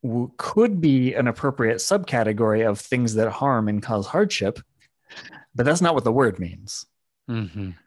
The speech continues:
Speaker 1: Um, that w-, could be one way to apply it, but it's not the definition of the word.
Speaker 2: Hmm.
Speaker 1: Um, and so to avoid that really pervasive misunderstanding,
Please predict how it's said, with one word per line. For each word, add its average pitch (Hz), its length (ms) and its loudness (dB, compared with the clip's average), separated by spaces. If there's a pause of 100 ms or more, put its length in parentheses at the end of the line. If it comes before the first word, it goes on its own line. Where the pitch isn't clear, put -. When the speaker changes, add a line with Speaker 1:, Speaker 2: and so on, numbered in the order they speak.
(800)
Speaker 1:
Um, 98 180 -4
that 104 140 -2
w-, 135 220 -2
could 151 220 -2
be 127 160 4
one 113 460 0
way 110 240 2
to 110 300 -6
apply 101 440 -4
it, 80 260 -10 (420)
but 104 140 -2
it's 104 140 -2
not 139 160 0
the 127 60 -2
definition 98 560 -2
of 82 100 -6
the 90 80 -6
word. 65 320 -8 (2000)
Speaker 2:
Hmm. 113 100 -2 (680)
Speaker 1:
Um, 98 480 4 (760)
and 110 140 -2
so 127 200 2
to 135 240 2
avoid 139 520 2
that 117 280 0 (200)
really 131 460 2
pervasive 107 880 0
misunderstanding, 101 1300 -2